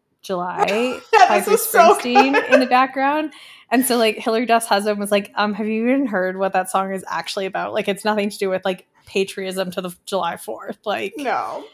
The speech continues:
Speaker 1: so,
Speaker 2: Um,
Speaker 1: yeah, it's, like, the most drama she's been in for forever, probably.
Speaker 2: Right, right. Not a great, I mean, not great for either parties,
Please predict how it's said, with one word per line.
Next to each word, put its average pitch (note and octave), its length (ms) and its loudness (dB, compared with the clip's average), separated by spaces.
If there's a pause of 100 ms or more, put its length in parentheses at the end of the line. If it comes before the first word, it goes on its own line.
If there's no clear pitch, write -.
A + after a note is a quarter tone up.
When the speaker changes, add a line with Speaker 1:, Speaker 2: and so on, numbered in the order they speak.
(240)
Speaker 1:
so, G3 500 -2
Speaker 2:
Um, G3 180 -8 (160)
Speaker 1:
yeah, B3 300 2
it's, G#3+ 120 -8
like, C#4+ 180 -4
the G#4 60 0
most C#4 260 0
drama G#3+ 260 2
she's G#3+ 240 -8
been G3+ 200 0
in F#3+ 200 -4
for G3 280 -8 (180)
forever, G3+ 580 0
probably. F#3 680 -6 (520)
Speaker 2:
Right, F#3+ 600 -4
right. - 420 -12 (420)
Not D#4 200 0
a F4 40 -2
great, D#4+ 360 -4
I C#4+ 120 2
mean, C#4 420 -6 (160)
not C4+ 200 2
great F#4+ 180 -2
for B4 200 0
either A#3 280 -2
parties, G3 720 0